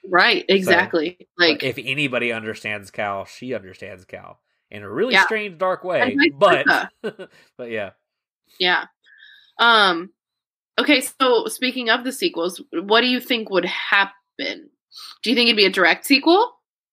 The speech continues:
Speaker 1: or
Speaker 2: I don't
Speaker 1: what?
Speaker 2: know, 'cause that, that would be the thing. Is so this takes place five years after Order sixty-six.
Speaker 1: Yes.
Speaker 2: So, I mean, we'd have plenty of time to really explore,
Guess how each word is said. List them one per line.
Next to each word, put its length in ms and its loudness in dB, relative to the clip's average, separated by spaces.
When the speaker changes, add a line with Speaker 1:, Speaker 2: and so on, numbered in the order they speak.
Speaker 1:
or 500 -6
Speaker 2:
I 40 -18
don't 100 -6
Speaker 1:
what? 140 -6
Speaker 2:
know, 320 -4
'cause 180 -14
that, 220 -2
that 140 0
would 100 -4
be 120 -2
the 100 0
thing. 220 -4
Is 100 -6
so 260 0
this 360 -6
takes 240 0
place 560 0
five 400 2
years 400 -2
after 840 -2
Order 260 -6
sixty-six. 840 -10
Speaker 1:
Yes. 300 -6
Speaker 2:
So, 760 4
I 80 -4
mean, 260 -6
we'd 140 -4
have 440 -6
plenty 320 -2
of 100 -4
time 380 -4
to 420 -2
really 300 -2
explore, 1000 -2